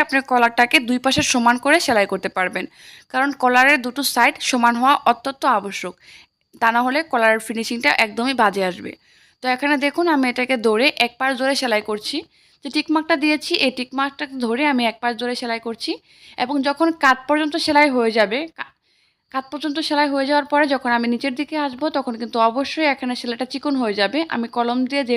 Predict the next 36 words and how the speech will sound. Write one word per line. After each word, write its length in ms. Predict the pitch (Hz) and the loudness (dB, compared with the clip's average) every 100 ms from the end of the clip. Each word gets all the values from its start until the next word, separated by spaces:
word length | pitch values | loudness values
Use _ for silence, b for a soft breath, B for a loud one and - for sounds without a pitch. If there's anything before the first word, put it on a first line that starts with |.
| - | -4
পর্যন্ত 240 | 247 254 247 233 233 | -8 -10 -8 -6 -4
মার্কিং 260 | 214 214 233 220 | -6 -6 -6 -2
করেছি, 300 | 196 190 294 - B B B - | -2 -2 -4 -4 B B B -10
ঠিক 120 | 269 - | -10 -2
ওইরকম 320 | 247 254 262 233 - | 0 2 2 2 0
চিকন 220 | 262 233 214 | -4 -4 -2
হয়ে 140 | 196 190 | -2 -2
যাবে। 180 | 185 185 - | -2 -4 -4
অর্থাৎ 240 | 220 269 277 262 | -6 -4 -4 -4
এখানে 220 | 269 294 - b b b _ | -2 -2 -4 b b b _
তিন 120 | 330 339 | -4 -4
সুতা 200 | 330 359 349 | 0 0 2
গড় 140 | 349 349 | 0 2
পরিমাণ 300 | 320 311 330 285 | 2 4 4 2
এসে 180 | 269 370 349 | 0 0 0
এখানে 240 | 269 269 339 - b b - | 0 0 0 -2 b b -4
চাপা 260 | 285 294 269 | 0 2 2
হয়ে 140 | 240 202 | 2 2
যাবে। 200 | 190 180 180 b b - | 2 0 -8 b b -8
এখানে 200 | 254 311 320 | 0 0 0
কিন্তু 180 | 349 339 - | -4 -6 -2
কলারের 340 | 269 269 302 320 | 2 2 2 0
যে 60 | 339 | 2
কাপড়টা 340 | 302 277 277 277 247 | 2 2 2 2 2
আছে, 140 | 320 320 | 0 -2
কলারের 280 | 262 247 269 269 | 0 2 0 -2
কাপড়টা 260 | 285 302 320 | -2 -2 0
কিন্তু 160 | 320 330 320 | 0 0 2
এখানে 180 | 320 285 | 2 0
হাফ 120 | 247 277 | 0 0
ইঞ্চি 160 | 262 302 | -2 -2
করে 120 | 302 302 | 2 4
আমরা 160 | 269 285 240 | 4 4 4
আগেই 240 | 214 269 277 | 2 0 2
নিয়েছি। 300 | 277 277 - _ B B B | 2 0 -6 _ B B B
ক-, 80 | - | -20